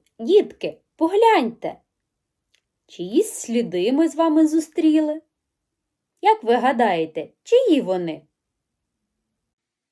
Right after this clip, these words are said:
А це що? Так, це рукавичка.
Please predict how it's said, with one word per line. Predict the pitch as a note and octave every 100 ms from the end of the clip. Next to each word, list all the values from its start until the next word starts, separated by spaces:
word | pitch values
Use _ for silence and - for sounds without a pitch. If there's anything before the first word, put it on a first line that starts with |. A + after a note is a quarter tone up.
| _ _ _ _ _ -
А | C#4
це | - - A4 G4
що? | - - E4+ E4 - _ _ _ _ _ _ _ _ _ _ _ _ _ _
Так, | G#3 F#3+ F#3+ - _ _
це | _ G3+
рукавичка. | F#3+ A3+ G4+ G#4+ F#4+ D#4+ D#4+ - F4 E4+